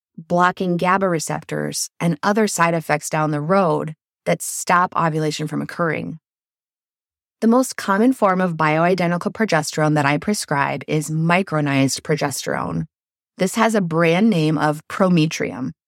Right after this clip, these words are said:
which is available at your regular commercial pharmacy as a capsule. There's also a vaginal gel called Crinone that is available, and both of those are considered bioidentical. I can also prescribe a wide variety of compounded versions of micronized progesterone,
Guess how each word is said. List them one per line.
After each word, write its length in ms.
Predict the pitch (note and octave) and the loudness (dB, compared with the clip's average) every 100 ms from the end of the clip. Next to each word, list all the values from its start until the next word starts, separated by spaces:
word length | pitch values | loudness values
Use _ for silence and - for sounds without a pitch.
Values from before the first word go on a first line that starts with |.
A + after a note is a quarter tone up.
| _ - | _ -4
which 200 | F#3+ G3 | -2 0
is 140 | F3+ | 0
available 500 | E3+ D#3+ D#3+ F3+ G#3+ | 0 2 2 2 2
at 200 | F3+ - | 2 0
your 100 | E3+ | -2
regular 400 | D#3 D3+ D#3+ F3 | 0 0 2 0
commercial 440 | - G3 E3 - G#3+ | -2 -2 0 0 -2
pharmacy 560 | E3 D3 D3+ - E3 | 0 0 0 -2 -2
as 200 | C#3+ D3+ | -2 -2
a 40 | E3 | -4
capsule. 640 | D#3 C#3+ - - - D#3 _ _ _ _ _ _ _ _ - | -6 -8 -6 -6 -6 -10 _ _ _ _ _ _ _ _ -2
There's 200 | F#3 - | 0 2
also 360 | D#3+ E3+ - A#3+ | 2 2 0 0
a 80 | F3+ | 2
vaginal 560 | E3+ D#3+ D#3+ D#3+ D3+ | 2 2 0 0 0
gel 580 | D3+ - D3 C#3 G3 C4 - | -2 0 2 2 2 0 0
called 300 | E3 D#3+ D#3+ | 0 0 -2
Crinone 760 | - D3+ D3 D3+ F3 B3 A#3 _ | -4 2 2 2 2 2 0 _
that 120 | F#3 | -2
is 140 | F3 E3+ | -2 -2
available, 580 | D#3+ D3 C#3+ D3 G#3 - _ _ _ - | 0 0 2 0 0 -4 _ _ _ -2
and 220 | G3 F#3 | 0 2
both 260 | F3+ G3 A3 | 2 2 2
of 120 | G3 | 2
those 180 | F#3 E3+ | 2 2
are 80 | D#3+ | 0
considered 460 | E3 - D3+ D#3 | -2 -4 -4 -2
bioidentical. 880 | C#3+ C#3 D3 D#3+ D#3+ D#3 - - E3 _ _ _ _ _ _ _ _ _ F#3 | -4 -4 -4 -2 -4 -4 -4 -6 -8 _ _ _ _ _ _ _ _ _ -2
I 100 | F#3+ | 0
can 160 | F#3+ | 0
also 320 | E3 F3+ B3+ | 0 0 0
prescribe 460 | A3+ A3+ - E3 E3 | 0 -2 0 2 2
a 80 | D#3 | 0
wide 340 | D3 D3+ F3 | 2 2 0
variety 540 | F#3 F3+ D#3 D3+ D3 D3 | 0 0 0 0 -2 -4
of 160 | - | -6
compounded 640 | - B3 C4 - E3 D#3 D3+ | -4 2 2 4 2 0 0
versions 520 | D3 C#3+ C#3 C3+ C#3 | 0 0 0 -2 -2
of 120 | C#3 | -2
micronized 640 | D3+ D3+ D3+ D3+ D3 C#3+ | 0 0 0 0 0 0
progesterone, 760 | - F3 D3 - D#3 D3 C#3+ D3+ | -2 0 0 0 -2 0 0 -2